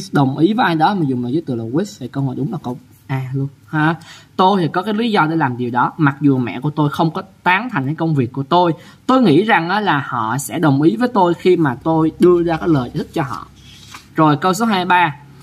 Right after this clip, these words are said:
Ờ, chúng tôi đến cái village. Village mà dùng là at the village. Đúng chưa? Đó. Và construction thì bạn dùng cái cụm từ là under construction, tức là đang được xây dựng nha bạn. Under construction, đang được xây dựng. Thì con nên sẽ chọn câu A luôn nè.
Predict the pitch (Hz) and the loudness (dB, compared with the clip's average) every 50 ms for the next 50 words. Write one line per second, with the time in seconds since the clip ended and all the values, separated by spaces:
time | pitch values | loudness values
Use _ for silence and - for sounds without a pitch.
0 | - - - - - - 165 165 160 160 - 262 285 302 302 254 233 208 190 226 | -20 -20 -20 -20 -6 -2 0 0 2 2 0 0 0 2 2 2 2 2 2 2
1 | 247 269 349 403 - 294 247 220 247 220 190 165 131 - - - - - - - | 2 2 0 0 0 0 2 2 4 4 4 2 0 -2 -4 -14 -18 -18 -6 0
2 | - 226 240 220 175 139 - - - - 160 151 147 139 147 135 135 131 - - | 2 2 4 4 2 2 0 -4 -4 0 2 4 4 6 6 4 4 2 0 -2
3 | 135 127 143 143 135 147 170 175 160 131 - - - - - - _ _ _ - | -2 0 0 2 2 4 4 4 4 2 0 -4 -12 -16 -16 -16 _ _ _ -4
4 | 156 165 196 202 202 190 180 165 - - - - _ - 147 127 127 131 135 143 | -2 -2 0 2 0 0 0 -2 -4 -10 -16 -20 _ -8 -6 -4 -2 -2 0 0
5 | 147 151 165 - - - - - - - - 160 175 160 139 - - - _ _ | 0 -2 -2 -6 -8 -16 -20 -20 -20 -6 -2 0 0 0 0 -2 -8 -20 _ _
6 | _ _ - - - 202 180 180 175 - - - 196 214 - - - 214 180 165 | _ _ -14 -8 -4 -2 0 0 0 -2 -2 -2 -4 -4 -4 -4 -2 -2 0 0
7 | 170 160 156 165 202 190 123 139 165 151 151 156 202 208 202 139 143 156 - 151 | -2 -2 -2 -2 -2 -2 -2 0 2 2 2 0 0 -2 -2 -2 -2 0 2 2
8 | 135 127 - - 190 202 214 196 185 165 143 139 139 - - 160 151 143 - - | 2 2 0 0 0 0 2 2 2 2 2 0 -2 -4 -4 -2 -2 -2 -2 -4
9 | - 269 277 - - 170 147 139 170 202 147 127 190 185 185 190 190 147 139 139 | -4 -4 -2 0 0 2 2 2 2 2 0 0 0 -2 -2 0 2 2 2 2
10 | - - 180 180 170 143 - - 147 151 160 185 165 - - - _ - 190 196 | -2 -4 -2 0 0 0 -2 -2 -2 -4 -4 -4 -6 -8 -10 -6 _ -2 0 0
11 | 185 170 151 139 139 - - - 139 139 - - - 147 147 - - - 156 127 | 2 0 0 0 -2 -6 -6 -4 -4 -4 -4 -4 -6 -6 -6 -6 -6 -6 -6 -6
12 | 123 131 156 156 156 165 160 139 131 - - - 151 143 139 - - - 151 147 | -4 -2 -2 -2 0 0 0 0 -2 -4 -6 -6 -6 -4 -6 -8 -8 -10 -10 -8
13 | - 147 147 139 135 135 - 147 139 - - 117 120 143 - - 139 139 135 135 | -4 -2 -2 -2 -2 -2 -4 -6 -6 -6 -10 -12 -12 -10 -8 -4 -2 -2 0 -2
14 | 131 131 123 | -2 -2 -4